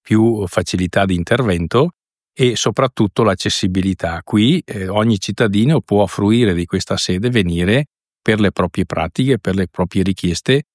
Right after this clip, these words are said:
senza, ecco, demandare a nessuno quello che ogni cittadino ha piacere di fare. Questo, insomma, è, eh, va nell'ottica di, della mia amministrazione, quindi di, eh, ad-, adattare sempre più ambienti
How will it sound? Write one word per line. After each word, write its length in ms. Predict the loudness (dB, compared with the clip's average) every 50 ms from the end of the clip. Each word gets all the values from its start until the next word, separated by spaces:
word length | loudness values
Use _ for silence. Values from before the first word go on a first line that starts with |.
| _ _
senza, 600 | _ -4 -2 0 0 0 -2 0 0 0 0 0 -2
ecco, 240 | -6 -6 -2 0 0
demandare 540 | 2 2 2 2 4 4 2 2 2 2
a 20 | 2
nessuno 500 | 2 0 0 -2 -4 -2 0 0 0 0
quello 300 | 0 -2 -2 0 0 -2
che 120 | -2 -2
ogni 160 | -2 -2 -2
cittadino 680 | -4 -4 -8 -4 -2 -2 -2 0 -2 -2 -2 -2 -2 -4 -8 _ _ _
ha 140 | -4 -4 -4
piacere 460 | 0 0 -2 -2 0 -2 -2 -2 -2
di 120 | -2 -4 -6
fare. 320 | -4 -4 -4 -4 -4 -4
Questo, 260 | _ -2 0 2 0
insomma, 340 | 0 0 0 0 2 0 0 -2 _ _ _ _ _ _ _
è, 380 | _ -2 0 2 2 2 0 -2
eh, 300 | -2 0 0 2 2 0 2
va 140 | 0 0
nell'ottica 800 | 2 2 2 4 2 2 0 -2 _ -2 -2 0 0 0 0 0
di, 320 | -2 -4 -6 -6 -4 -4 -4
della 300 | -4 -4 -4 -2 -2 0
mia 220 | 0 2 2 2
amministrazione, 800 | 2 2 0 -2 -4 -4 -8 -10 -6 -2 0 2 2 2 0 0
quindi 360 | _ -2 0 0 0 0 -2
di, 320 | 0 0 0 2 0 0
eh, 80 | -2 -4 -8
ad-, 240 | -6 -6 -6 -4 -4
adattare 720 | -6 -4 -2 0 -2 -2 0 _ 2 2 2 2 0 -2
sempre 380 | -2 0 0 0 0 -2 -4
più 160 | -2 -4 -2
ambienti 680 | -2 -2 0 0 2 2 2 0 0 -2 -6 -6 -6